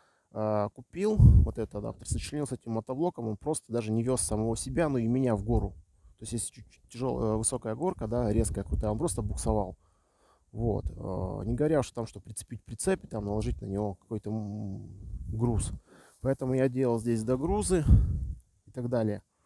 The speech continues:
Вот, благодаря догрузам, там у меня была, а, в передней части мотоблока, весил я догруз, тогда он более-менее работал. Но колёса, вот эти вот пять на двенадцать, которые стоят, они узкие.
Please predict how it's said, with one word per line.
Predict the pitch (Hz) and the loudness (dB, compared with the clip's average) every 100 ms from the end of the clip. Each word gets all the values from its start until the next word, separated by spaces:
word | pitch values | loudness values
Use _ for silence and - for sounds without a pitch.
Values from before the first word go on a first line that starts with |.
| _ _ | _ _
Вот, | 131 127 | -4 -4
благодаря | 110 139 135 131 | -2 -2 0 0
догрузам, | 131 143 196 165 | 0 -2 -4 -4
там | 110 110 | -4 -6
у | 104 | -4
меня | 104 | -2
была, | 104 107 104 101 - - | 0 0 0 6 6 6
а, | 107 98 95 98 95 _ | -8 -8 -8 -10 -14 _
в | - - | -20 -6
передней | 120 113 110 | -2 0 -2
части | - 117 - | -2 -4 -6
мотоблока, | 104 104 123 139 - 113 - - - _ | -10 -8 -4 -6 -6 -14 -18 -20 -20 _
весил | 123 127 104 | -6 -4 -2
я | 104 104 98 - | -2 -2 -2 -4
догруз, | 107 120 160 165 | -2 -4 -4 -6
тогда | 104 120 143 | -6 -2 -2
он | 113 | 0
более-менее | 104 117 101 110 107 92 | 0 0 0 -2 -4 -4
работал. | 98 98 98 - 92 - - - - - _ _ _ _ _ _ 117 | -4 -4 -6 -6 -4 -2 -2 -4 -8 -18 _ _ _ _ _ _ -2
Но | 165 180 165 127 - | 2 4 4 2 0
колёса, | - 131 170 180 131 98 - - | -2 0 0 0 0 0 2 0
вот | 107 | -2
эти | 117 107 | -4 -6
вот | 101 - | -6 -4
пять | 120 - | -4 -2
на | 107 | -4
двенадцать, | 107 143 151 - | -2 -2 -2 -4
которые | 107 - 113 101 | -10 -6 -4 -4
стоят, | 110 104 | -6 -6
они | 113 123 | -2 -2
узкие. | 120 123 - 85 | -2 -6 -10 -14